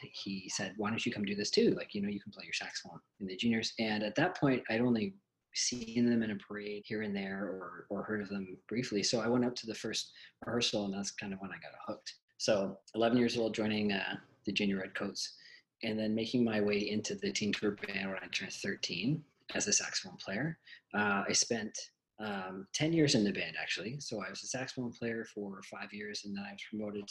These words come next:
to drum major, which is essentially the top position you can be as a member of the ensemble, where you are conducting the ensemble, you are leading the ensemble on parade. Uh, basically, you're, you're one of the ones that's in charge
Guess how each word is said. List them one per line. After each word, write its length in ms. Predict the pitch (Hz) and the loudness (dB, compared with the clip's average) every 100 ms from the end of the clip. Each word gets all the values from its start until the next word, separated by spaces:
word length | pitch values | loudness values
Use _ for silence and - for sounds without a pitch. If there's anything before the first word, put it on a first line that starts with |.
| - | -6
to 260 | 104 98 92 - | -6 -8 -10 -6
drum 220 | 104 98 | -4 -2
major, 560 | 226 247 - 175 208 - - | 0 0 0 -2 -4 -8 -8
which 180 | - 113 | -4 -4
is 180 | 104 - | -4 -2
essentially 400 | 139 131 117 104 | 0 2 0 -4
the 220 | 98 92 - | -8 -6 -4
top 220 | 120 - | -4 -4
position 320 | 110 - 104 | 0 2 0
you 80 | 98 | -2
can 180 | 107 95 | -4 -4
be 340 | 92 - - _ - - _ - | -8 -12 -18 _ -20 -20 _ -8
as 240 | 110 101 101 | -2 -2 -2
a 100 | 101 | -2
member 360 | 98 123 123 113 | 2 4 4 2
of 100 | - | 0
the 80 | |
ensemble, 480 | 101 - 104 98 104 | -2 -2 -6 -4 -4
where 120 | 95 | -4
you 200 | 95 107 | -6 -4
are 200 | 107 98 - | -6 -6 -6
conducting 360 | 117 120 135 | -4 -2 2
the 60 | 120 | 2
ensemble, 600 | 113 - 117 107 107 107 107 | 2 2 0 -4 -8 -10 -12
you 160 | 104 | -12
are 140 | 95 - 107 | -12 -12 -8
leading 220 | 117 110 | -6 -6
the 60 | 107 | -8
ensemble 360 | - 104 196 | -10 -10 -10
on 60 | 190 | -8
parade. 480 | 240 190 - - - - | -8 -8 -14 -14 -16 -10
Uh, 100 | 95 - | -10 -2
basically, 320 | 147 - 120 | -2 -2 -4
you're, 220 | 110 98 95 104 | -6 -6 -10 -8
you're 200 | 95 92 - _ | -6 -8 -16 _
one 100 | 131 | -4
of 40 | 123 | -2
the 60 | |
ones 180 | 117 110 | -2 -4
that's 160 | 104 - | -8 -8
in 180 | 107 | -6
charge 480 | 98 101 92 92 - | -6 -6 -10 -10 -12